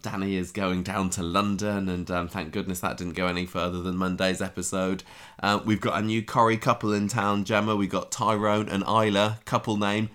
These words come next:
Tyler. And then finally, we have got a little bit of the Johnny Goner story, um, in preparation for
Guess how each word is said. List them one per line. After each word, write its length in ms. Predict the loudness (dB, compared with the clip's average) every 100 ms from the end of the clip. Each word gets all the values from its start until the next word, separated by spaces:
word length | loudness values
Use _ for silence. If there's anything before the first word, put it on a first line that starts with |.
| -8
Tyler. 640 | -2 2 4 6 6 4 -2 _ -20 -20 -20 -12
And 220 | -2 -2 2
then 220 | 2 0
finally, 680 | -2 0 2 2 2 2 2 0 -2
we 140 | 2 4
have 260 | 4 2 0
got 300 | 0 0 -4 -16 -4
a 60 | 0
little 260 | 0 2
bit 160 | 0 0
of 80 | 0
the 60 |
Johnny 320 | 0 2 2 0
Goner 280 | 0 0 -2
story, 600 | -2 -2 0 0 0 -4 -12 -8
um, 280 | -4 -2 -4
in 120 | -8
preparation 640 | -6 -6 -2 -2 -2 -4 -8
for 460 | -6 -4 -4 -4